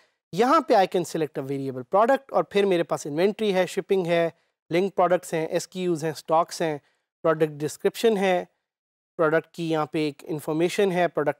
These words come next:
नेम है। I can just add all of this and click publish to add a variable product। In this topic you learned how to add a variable product। इसको यूज़ करें, देखें, ट्राई करें, अपनी ई-कॉमर्स वेबसाइट बिल्ड करें, पैसे बनाएं। Um,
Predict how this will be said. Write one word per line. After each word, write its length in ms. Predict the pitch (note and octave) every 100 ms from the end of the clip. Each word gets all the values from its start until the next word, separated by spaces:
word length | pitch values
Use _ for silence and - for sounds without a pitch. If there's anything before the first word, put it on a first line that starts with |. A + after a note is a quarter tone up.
| -
नेम 240 | E3+ E3+
है। 180 | D#3+ D#3
I 120 | D#3
can 180 | D3 D#3
just 180 | D3 -
add 240 | F3 F#3+ G#3+
all 120 | G#3+
of 120 | A3
this 280 | B3 D4 -
and 180 | D#3+ -
click 160 | D#3+ - -
publish 380 | G#3 C4+ B3 - _ _ _
to 100 | G#3+
add 240 | E3+ F3+ F3
a 40 |
variable 400 | C#3+ D3 C#3 C3
product। 300 | - - _ _ _ _ _ _ -
In 120 | E3+ F3+
this 420 | C4 - - - _ -
topic 340 | G3 G3 C4 G3
you 80 | E3
learned 300 | F3 A3 F3+
how 160 | F3
to 120 | F3
add 100 | D3+
a 100 | C#3+ C#3+
variable 340 | E3 F#3 F#3+
product। 340 | F3+ E3 A3+ _ _ _ -
इसको 260 | E3 -
यूज़ 300 | F#3+ G3+ C4
करें, 340 | - A#3+ B3 G3
देखें, 420 | F#3 - A3+ A3 _ _ _ -
ट्राई 200 | F#3+ A3
करें, 420 | A3 G3 F#3+ F3+ _ _ _ -
अपनी 420 | F#3 - A3+ G#3
ई-कॉमर्स 440 | F#3+ G#3+ G3+ G#3 G3+
वेबसाइट 360 | F#3 G3+ F#3
बिल्ड 200 | D#3 F3+
करें, 340 | F3+ F3 F3 E3 _ -
पैसे 260 | F#3 -
बनाएं। 460 | G#3+ G3+ F3+ F3+ E3+ _ _ _ _ _ -
Um, 460 | D#3 D3+ D3+ C#3+